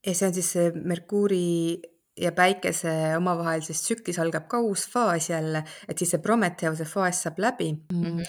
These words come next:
Speaker 2: Alma
Speaker 1: ja
Speaker 2: ilmast on tuli toodud.
Speaker 1: Mhm, i-, tuli on toodud ja see on tegelikult siis selline objektiivse vaatluse faas, kus tehakse järeldused siis nendele, äh, teadmistele, mida see Prometheus sinna siis välja tõi sealt allilmast.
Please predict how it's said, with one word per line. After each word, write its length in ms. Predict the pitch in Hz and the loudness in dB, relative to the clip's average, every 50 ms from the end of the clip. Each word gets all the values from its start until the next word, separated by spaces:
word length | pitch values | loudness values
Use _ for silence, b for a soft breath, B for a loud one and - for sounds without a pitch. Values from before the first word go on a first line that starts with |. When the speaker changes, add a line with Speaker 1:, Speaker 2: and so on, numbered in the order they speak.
| B B B B | B B B B
Speaker 2:
Alma 300 | 175 175 175 170 170 170 | 0 2 2 4 4 4
Speaker 1:
ja 120 | 165 165 165 | 4 6 4
Speaker 2:
ilmast 400 | 165 165 160 156 151 151 - - | 4 2 2 0 -4 -6 -4 -4
on 80 | 160 156 | 0 2
tuli 200 | 190 190 185 175 | 4 4 4 6
toodud. 400 | 185 180 175 165 - - - - B B B B | 6 6 6 4 2 -2 -8 -10 B B B B
Speaker 1:
Mhm, 200 | 185 175 196 220 - | 0 0 2 2 2
i-, 160 | 214 226 240 | 2 0 2
tuli 300 | - - 240 240 233 208 | 2 2 4 4 4 4
on 120 | 180 175 | 4 4
toodud 360 | 175 262 - 226 208 190 175 | 4 4 2 2 2 0 0
ja 80 | - 170 | 0 2
see 100 | - 233 | 2 4
on 60 | 233 | 4
tegelikult 480 | 240 240 240 208 190 180 175 170 160 - | 4 6 6 4 4 4 2 -2 -4 -2
siis 300 | - - 180 170 - - | 0 0 0 0 0 0
selline 480 | 196 180 175 170 170 170 165 165 165 165 165 B B B B B B B B - - | 0 2 2 2 0 0 0 0 0 -2 -4 B B B B B B B B -2 4
objektiivse 760 | 202 247 254 285 233 208 202 - - - 170 165 170 170 170 | 4 6 6 6 6 6 4 0 -2 -2 -2 0 2 2 4
vaatluse 500 | 180 202 220 214 214 - 165 - 160 160 | 6 6 6 4 4 0 -2 -2 -2 -4
faas, 340 | - - 262 254 226 220 - | 0 2 4 4 4 4 0
kus 180 | - 156 - | -4 -6 -4
tehakse 460 | - 208 214 185 175 - - - 170 175 | 0 2 4 4 4 2 0 2 4 6
järeldused 720 | 196 220 233 226 202 175 156 165 160 156 165 165 151 - | 8 8 8 8 6 4 4 2 -2 -2 -2 -2 -2 -2
siis 220 | - - 156 160 175 | -4 -4 -4 -2 0
nendele, 480 | 170 175 180 180 170 160 160 160 156 156 156 156 156 B B B B B B B B B B B _ - | 0 0 2 2 2 2 4 2 2 2 0 -2 -4 B B B B B B B B B B B _ -4
äh, 340 | 170 160 160 160 156 156 156 156 | -2 0 0 2 0 0 0 2
teadmistele, 640 | - 208 233 226 180 170 156 - - 170 160 160 156 | 6 6 6 6 6 2 -2 -2 -2 -2 0 0 0
mida 160 | 151 156 165 | 0 0 -2
see 120 | 156 160 156 | -4 -2 0
Prometheus 560 | 185 190 196 180 175 175 - 165 165 156 - | 2 2 4 2 0 0 0 0 0 0 -2
sinna 220 | - - 160 156 156 156 | -4 -4 -4 -4 -4 -4
siis 240 | - 170 156 151 156 - | -6 -6 -6 -6 -2 0
välja 240 | 185 185 180 160 | 0 2 2 2
tõi 220 | 156 202 233 262 226 180 160 156 156 - _ | 2 2 2 2 2 0 -2 -4 -6 -10 _
sealt 180 | - 156 156 - | -10 -8 -2 0
allilmast. 640 | 165 165 165 160 160 160 156 156 160 156 - - | 0 2 2 2 0 0 0 -2 -2 -2 -4 -6